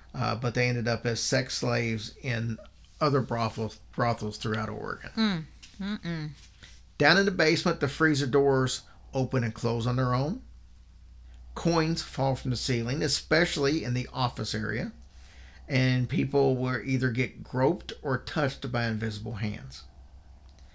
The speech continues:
Speaker 1: This one's unique. Teardrop-shaped apparitions can be seen in the basement and upstairs. Now, I've seen these.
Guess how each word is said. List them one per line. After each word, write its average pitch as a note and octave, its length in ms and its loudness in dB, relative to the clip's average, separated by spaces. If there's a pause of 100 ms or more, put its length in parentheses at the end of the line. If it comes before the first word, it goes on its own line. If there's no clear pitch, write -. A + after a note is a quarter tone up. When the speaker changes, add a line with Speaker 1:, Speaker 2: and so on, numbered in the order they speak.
(580)
Speaker 1:
This G3+ 200 8
one's B3 220 4
unique. A2 500 -2 (640)
Teardrop-shaped E3+ 1400 4
apparitions C3+ 880 2 (360)
can C3 220 0
be A#2+ 80 0
seen C3+ 380 0
in A#2+ 80 2
the A#2 80 -2
basement C3+ 580 0 (160)
and C#3+ 340 0
upstairs. A2 580 -2
Now, C3 140 4
I've C3 100 2
seen C4+ 460 -2
these. A2 500 -4